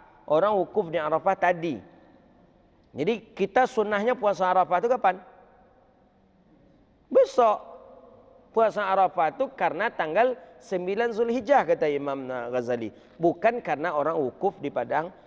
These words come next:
Arafah. Kalau orang wukuf di padang Arafah nanti kita khawatirkan, kalau tak ada orang wukuf berarti tak ada puasa Arafah. Oh, tidak, bukan. Ha, corona umpamanya, na'udzubillah lah kan.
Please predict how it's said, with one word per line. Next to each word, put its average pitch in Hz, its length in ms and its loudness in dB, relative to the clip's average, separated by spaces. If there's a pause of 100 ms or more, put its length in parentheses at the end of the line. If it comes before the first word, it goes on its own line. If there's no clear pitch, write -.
(160)
Arafah. 117 600 -4 (420)
Kalau 196 400 6
orang 196 160 4
wukuf 190 340 2
di 175 80 2
padang 175 300 2
Arafah 170 480 4
nanti 160 400 -4
kita 160 240 -4
khawatirkan, 147 720 0
kalau 185 460 2
tak 165 300 0
ada 156 120 0
orang 156 240 0
wukuf 196 260 0
berarti 202 240 -6
tak 170 220 2
ada 185 160 0
puasa 220 320 -2
Arafah. 220 340 0 (480)
Oh, 120 80 -10
tidak, 165 640 0
bukan. 180 280 -4 (680)
Ha, 117 400 -8
corona 156 500 2
umpamanya, 135 460 -4
na'udzubillah 135 580 -2
lah 131 80 0
kan. 175 140 -2